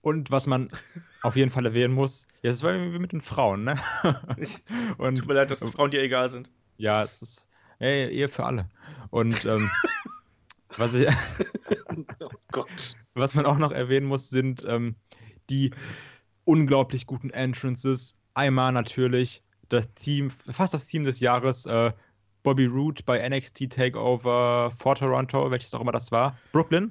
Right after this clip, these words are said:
Speaker 1: War das Brooklyn?
Speaker 2: Ja.
Speaker 1: Ich glaub schon, ne?
Speaker 2: Ja.
Speaker 1: Äh,
Speaker 3: Aber dann nenn
Speaker 1: Glorious.
Speaker 3: jetzt bitte auch das andere.
Speaker 1: Generell, ja, hör mal. Deswegen hab ich, ich hab ja erst das genannt, was nicht so krass ist und deswegen. Also meinst, warte, du meinst ja nicht das andere von Bobby Roode, oder?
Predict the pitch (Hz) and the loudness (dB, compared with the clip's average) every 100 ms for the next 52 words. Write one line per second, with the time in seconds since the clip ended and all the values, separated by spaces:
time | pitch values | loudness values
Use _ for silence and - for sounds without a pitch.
0 | - 123 110 165 190 139 - - 117 - | -6 -6 -4 -2 2 2 0 -2 -2 -2
1 | 101 123 143 131 156 147 113 - 117 117 | -2 -2 -2 -6 -8 -10 -6 2 4 4
2 | - _ _ _ _ _ - 135 131 135 | 0 _ _ _ _ _ -2 2 4 4
3 | 135 143 - 196 190 180 156 151 123 107 | 4 2 2 4 4 4 -2 -4 -8 -4
4 | 127 120 113 131 110 101 104 98 101 101 | 0 0 2 2 2 4 4 2 -2 -2
5 | 101 - 117 107 127 123 120 - 127 131 | -2 -4 -8 -4 0 0 0 -4 -2 0
6 | 120 139 135 - 131 123 123 143 147 - | 2 2 0 -4 -4 -2 -6 -6 -6 -2
7 | 156 160 156 123 110 - 107 110 _ _ | 0 0 -4 -6 -8 -6 -8 -8 _ _
8 | _ - 117 127 127 135 123 107 110 120 | _ 0 2 2 2 0 0 0 -2 -2
9 | 120 127 - 131 127 123 123 117 120 117 | -4 -6 -6 -4 -2 -2 -2 0 0 0
10 | 120 107 117 135 | -2 -2 -2 -4